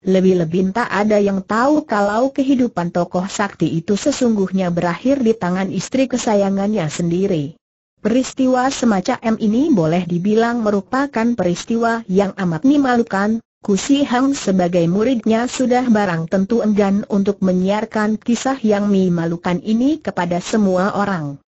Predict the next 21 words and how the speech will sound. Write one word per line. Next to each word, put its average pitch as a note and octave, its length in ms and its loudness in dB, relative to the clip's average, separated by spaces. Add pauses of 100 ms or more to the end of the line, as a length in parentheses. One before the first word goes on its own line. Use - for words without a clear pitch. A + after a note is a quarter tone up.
(320)
Pelbagai G#3+ 720 2
ingatan A#3 480 2
segera A#3 480 0
berkecamuk A3 880 0
dalam F3+ 260 0 (240)
benak A3 300 2
Ku E3+ 160 -2
Si A3+ 240 -2
Hang, F#3+ 400 2 (240)
akhirnya B3+ 560 2
dia C4 320 2
mengambil F3+ 640 2
keputusan G#3+ 720 -2
untuk A#3 320 -2
tidak G#3 320 0
kami B3 400 4
bongkar G#3 400 2
rahasia G3 480 0
tadi. E3+ 480 -2 (400)
"Saudara F#3+ 720 2
bertiga," G#3 560 0